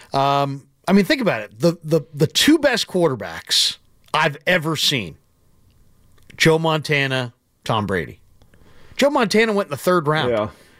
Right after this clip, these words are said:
Speaker 1: Tom Brady went in the sixth round. They both were missed on. Um, somebody asked the question, if those guys were in the draft right now, where would they go? Probably where they went.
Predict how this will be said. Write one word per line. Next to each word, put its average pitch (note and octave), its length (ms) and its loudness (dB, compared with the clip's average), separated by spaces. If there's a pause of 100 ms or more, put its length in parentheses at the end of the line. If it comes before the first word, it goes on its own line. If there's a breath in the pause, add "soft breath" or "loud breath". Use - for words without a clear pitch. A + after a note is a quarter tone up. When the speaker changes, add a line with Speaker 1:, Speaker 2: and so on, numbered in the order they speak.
(240 soft breath)
Speaker 1:
Tom A#3 220 0
Brady A3 180 0
went F#3+ 140 -6
in - 60 -20
the - 60 -10
sixth - 600 -2
round. F2 440 -6 (380 soft breath)
They A#3 120 2
both B3 280 0
were A#3+ 120 -2
missed A#3+ 440 -2
on. E2 300 -10 (960 soft breath)
Um, D#3+ 500 0
somebody A3 380 2
asked G#3 180 -2
the E3 60 -12
question, G3+ 320 0
if B2+ 80 -6
those E3+ 180 2
guys F#3 220 0
were E3+ 80 0
in F3 80 -2
the E3+ 40 -2
draft E3+ 440 0
right F3+ 180 0
now, F3+ 300 0
where E3+ 260 2
would F3 100 -4
they F3 120 0
go? F3+ 280 2 (1000 loud breath)
Probably G3 300 2
where A#3 120 4
they B3 120 2
went. B3+ 500 -4